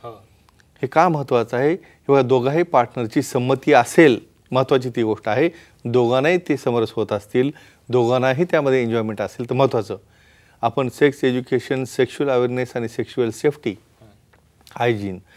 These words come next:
Speaker 2: हायजीन फार महत्त्वाचं आहे या कंडिशनमध्ये. या पद्धतीने जेव्हा ॲक्टिव्हिटी तुम्हाला करायची असते, त्यावेळेला कम्प्लिटली क्लीनलीनेस असणं, त्या ठिकाणचा एरिया जो आहे ते क्लीन राहणं, दोघांचंही हायजीन, कसले सिक्रेशन नाही किंवा काही इन्फेक्शन नाही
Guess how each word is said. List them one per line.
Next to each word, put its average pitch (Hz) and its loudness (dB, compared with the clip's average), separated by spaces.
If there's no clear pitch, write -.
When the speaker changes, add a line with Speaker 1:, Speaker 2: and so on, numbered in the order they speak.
Speaker 2:
हायजीन 123 0
फार 151 6
महत्त्वाचं 131 0
आहे 120 -2
या 117 -8
कंडिशनमध्ये. 113 0
या 143 8
पद्धतीने 120 2
जेव्हा 110 -4
ॲक्टिव्हिटी 107 -4
तुम्हाला 107 -6
करायची 104 -6
असते, 127 2
त्यावेळेला 127 4
कम्प्लिटली 135 -2
क्लीनलीनेस 127 -4
असणं, 123 -8
त्या 135 6
ठिकाणचा 123 -2
एरिया 131 6
जो 143 4
आहे 131 0
ते 127 -4
क्लीन 127 -4
राहणं, 120 -8
दोघांचंही 120 4
हायजीन, 120 0
कसले 113 -6
सिक्रेशन 120 -6
नाही 104 -6
किंवा 101 -12
काही 117 -4
इन्फेक्शन 120 -4
नाही 110 -4